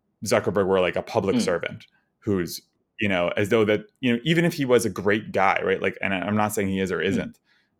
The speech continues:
Speaker 1: Um, that's not kind of my point here. It's like he is the officer accountable chiefly to shareholders of a for-profit company whose, whose main job is to deliver
Speaker 2: Hmm.
Speaker 1: profit.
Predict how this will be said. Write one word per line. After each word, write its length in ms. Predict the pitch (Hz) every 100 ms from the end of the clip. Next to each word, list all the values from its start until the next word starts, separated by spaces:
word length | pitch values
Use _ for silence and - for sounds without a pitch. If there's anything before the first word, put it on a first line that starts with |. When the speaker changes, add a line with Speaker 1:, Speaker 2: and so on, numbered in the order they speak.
| -
Speaker 1:
Um, 300 | 92 87 90
that's 180 | 90
not 160 | 92 87 - -
kind 160 | 95
of 60 | 87
my 120 | 82 -
point 260 | - 98 90
here. 240 | 82 82 _ _ _ _ _ -
It's 120 | 110
like 140 | 101
he 160 | - 127
is 160 | 117 95
the 480 | 104 95 92 90 - _ _ _
officer 640 | 110 123 117 - 90 87 82
accountable 680 | 95 120 104 92 95 90 92 _ _ _ _ -
chiefly 360 | 131 113 107
to 140 | 95 107
shareholders 680 | - 120 123 90 90 90 87
of 180 | 95 95
a 60 |
for-profit 600 | - 107 101 92 90 -
company 440 | - 131 98 95 95
whose, 260 | 98 90
whose 180 | 95 95
main 320 | 101 110 107
job 300 | 95 92 92
is 100 | 98
to 100 | -
deliver 380 | 90 90 92 92
Speaker 2:
Hmm. 80 | 90
Speaker 1:
profit. 340 | 123 98 -